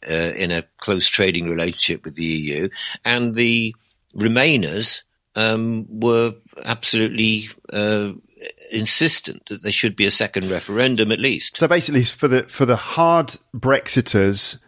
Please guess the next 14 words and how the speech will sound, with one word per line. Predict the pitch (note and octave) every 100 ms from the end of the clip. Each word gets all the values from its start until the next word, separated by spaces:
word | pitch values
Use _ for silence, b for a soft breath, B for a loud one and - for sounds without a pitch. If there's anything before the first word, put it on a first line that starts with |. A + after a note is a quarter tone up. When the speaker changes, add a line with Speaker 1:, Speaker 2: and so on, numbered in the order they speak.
| b
Speaker 2:
the | A#2+
deal | C#3+ C#3+ B2
was | B2
not | C#3+ D3+ B2+ -
Brexity | B2+ C#3 - C#3+ - B2+ A2+
enough, | A#2 A#2+ F2+ A2+ - - B B B
and | B2 C3
for | C#3+
the | A#2+ B2 A#2
Remainers, | B2 C#3 D3+ A#2+ G2+ G2 C3+
it |
was | A2 A#2+
too | - D3+
Brexity. | A#2+ B2+ - - - F#2+ D#2+